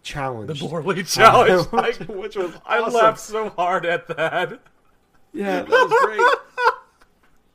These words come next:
Speaker 1: Um,
Speaker 2: That's, you know what that's
Speaker 1: yeah.
Speaker 2: playing, poking fun at, right? <laughs>
Speaker 1: What's that?
Speaker 2: Dude, you know how people were, like, so up,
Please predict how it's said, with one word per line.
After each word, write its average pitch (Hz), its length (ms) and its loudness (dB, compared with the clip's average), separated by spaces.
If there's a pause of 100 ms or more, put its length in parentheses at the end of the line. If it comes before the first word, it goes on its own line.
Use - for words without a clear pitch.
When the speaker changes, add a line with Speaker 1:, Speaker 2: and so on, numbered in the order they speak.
(120)
Speaker 1:
Um, 165 360 -6
Speaker 2:
That's, 415 260 -4
you 285 140 -6
know 392 140 -2
what 403 120 -6
that's 294 180 -12
Speaker 1:
yeah. 311 120 -8
Speaker 2:
playing, 233 260 0
poking 208 320 -10
fun 226 300 -10
at, 170 200 -4
right? 208 440 -6 (420)
<laughs> - 400 -20
Speaker 1:
What's 143 240 -10
that? 135 240 -4 (720)
Speaker 2:
Dude, 196 340 -8 (300)
you 185 100 -14
know 202 120 -8
how 196 160 -10
people 175 340 -14
were, 165 100 -12
like, 151 220 -10
so 139 320 -12
up, 123 220 -16